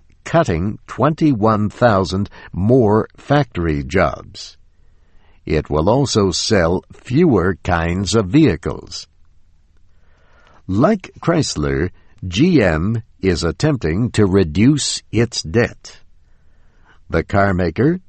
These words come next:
plans to do this by offering company stock in exchange for twenty-seven billion dollars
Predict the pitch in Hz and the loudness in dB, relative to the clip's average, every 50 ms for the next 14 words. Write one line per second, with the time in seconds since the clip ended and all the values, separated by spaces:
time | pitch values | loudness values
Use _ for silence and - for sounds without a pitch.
0 | - - - 101 101 101 98 107 107 - - - 139 135 131 143 131 101 67 69 | -12 -4 -2 0 0 0 0 -2 -4 -4 -4 -4 -4 -2 0 2 2 2 2 0
1 | 76 - 120 - - - - - - - - 85 95 95 95 92 98 101 - - | -2 -2 -2 -4 -8 -12 -18 -20 -20 -8 -2 0 2 2 2 2 0 -2 -2 -2
2 | 95 92 95 92 90 85 87 82 - _ - - 135 156 147 - 143 120 127 143 | 0 0 2 2 0 -2 -4 -6 -8 _ -2 0 0 0 0 0 -2 -2 -2 -2
3 | 135 135 120 - - - - - 127 98 73 73 76 - - - - _ _ _ | -2 -4 -4 -6 -6 -4 -2 0 0 2 2 0 -4 -6 -10 -20 -20 _ _ _
4 | _ _ _ _ - - 92 92 90 87 - - - - - 139 156 156 147 131 | _ _ _ _ -4 -2 0 0 0 0 -2 -4 -4 -2 2 2 4 4 2 2
5 | - - - 82 76 73 85 104 - - - - - - - 131 147 139 - 139 | 0 -2 -2 -2 0 0 0 -2 -2 -6 -18 -16 -8 -2 0 0 0 0 0 0
6 | 135 127 - - - - 123 113 87 110 113 117 120 113 92 76 98 113 117 120 | 0 0 -2 -2 -2 0 0 0 2 2 2 2 2 0 0 0 2 2 2 2
7 | 123 131 135 131 143 143 117 107 73 65 67 76 80 85 107 107 - - | 2 2 2 4 4 4 4 4 2 2 2 0 0 2 0 0 -2 -6